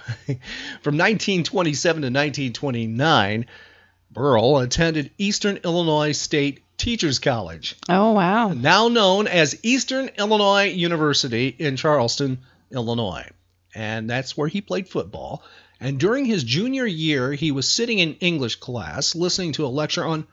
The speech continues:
Speaker 1: Beowulf. That's when he suddenly realized he was wasting his time sitting in class <laughs> listening to a lecture on Beowulf. He walked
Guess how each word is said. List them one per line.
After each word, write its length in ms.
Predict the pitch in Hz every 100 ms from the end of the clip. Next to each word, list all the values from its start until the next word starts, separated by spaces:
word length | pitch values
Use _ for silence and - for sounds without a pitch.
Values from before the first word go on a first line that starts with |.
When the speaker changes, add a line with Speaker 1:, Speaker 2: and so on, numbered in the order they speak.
| _ _ -
Speaker 1:
Beowulf. 540 | 247 151 85 67 - _ _ _ _ _ _ _ -
That's 200 | 143 165
when 140 | 185
he 140 | 175 170
suddenly 380 | - 180 175 156
realized 560 | 170 180 151 156 147
he 180 | - 180
was 420 | 165 156 135 127
wasting 580 | 120 147 190 - 180 175
his 280 | 151 143 123
time 540 | - 240 160 101 73 _ _ -
sitting 300 | - 139 151
in 140 | 135
class 500 | 120 139 127 123 -
<laughs> 100 | -
listening 580 | 160 151 - 175 196 143 131 _ _ _
to 140 | - 165
a 20 | 131
lecture 400 | 160 143 143 127 - - - -
on 240 | 131 123
Beowulf. 560 | 113 110 87 82 - - - - - _
He 240 | - 127 127
walked 440 | 131 175 226 -